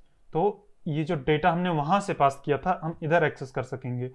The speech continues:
अभी मैं चाहूँ तो इस तरह से एक्सेस कर सकूँ, मतलब, अ, कर सकता हूँ, और चाहूँ तो इसको डिस्ट्रक्चर कर लूँ, यहीं पे लिख दूँ स्टेट, और मैं इसको स्टेट कर सकता हूँ यहाँ पे। ये तो, अ,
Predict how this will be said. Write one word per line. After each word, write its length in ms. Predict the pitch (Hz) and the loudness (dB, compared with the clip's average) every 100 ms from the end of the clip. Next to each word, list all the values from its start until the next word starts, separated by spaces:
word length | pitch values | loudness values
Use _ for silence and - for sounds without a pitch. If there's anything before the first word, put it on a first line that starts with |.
| - _ - - | -16 _ -20 -6
अभी 440 | 139 151 180 196 190 | 0 4 4 4 0
मैं 540 | 156 151 165 170 - | -2 0 0 -2 -8
चाहूँ 260 | 156 147 160 | 0 2 2
तो 120 | 170 | 0
इस 180 | 170 160 | -2 0
तरह 160 | 170 175 | 2 4
से 180 | 190 185 | 2 0
एक्सेस 340 | 175 - 175 | 0 -4 -4
कर 100 | 185 | -4
सकूँ, 340 | 180 175 202 269 - - - 151 | -2 -4 -4 -6 -14 -20 -6 0
मतलब, 280 | 147 160 - | 2 2 2
अ, 140 | 156 | 0
कर 140 | 151 170 | 2 0
सकता 320 | 170 - 165 | 0 -2 -2
हूँ, 260 | 196 277 - - - | -2 -6 -16 -20 -6
और 100 | 156 | 0
चाहूँ 280 | 175 180 190 | 4 4 4
तो 100 | 196 | 2
इसको 200 | 190 196 | 2 2
डिस्ट्रक्चर 580 | 156 151 - 160 185 170 | 2 2 0 0 0 4
कर 160 | 175 | 4
लूँ, 160 | 160 156 | 4 0
यहीं 200 | 147 156 | -2 -2
पे 320 | 170 160 151 | -2 -2 0
लिख 140 | 147 | 0
दूँ 120 | 143 143 | 0 -4
स्टेट, 460 | - 170 170 - - - - - - - - - _ 139 | 0 0 0 -6 -20 -20 -20 -20 -20 -20 -20 -20 _ -4
और 340 | 131 131 131 | 0 0 -2
मैं 160 | 165 135 | -6 -6
इसको 320 | 131 - 160 | -6 -6 -6
स्टेट 340 | 151 - 147 - | -4 -2 -2 0
कर 140 | 160 | -2
सकता 320 | 147 151 - | -2 -8 -4
हूँ 140 | 147 143 | -4 -4
यहाँ 160 | 139 143 | -8 -10
पे। 40 | 139 - - - - - - _ - - - - 135 | -12 -18 -20 -20 -20 -20 -20 _ -20 -20 -20 -6 -4
ये 100 | 131 131 - _ - - - - - - - - - _ - | -4 -8 -20 _ -20 -20 -20 -20 -20 -20 -20 -20 -20 _ -6
तो, 320 | 147 143 151 - | 4 6 6 4
अ, 380 | 147 135 139 | 2 2 0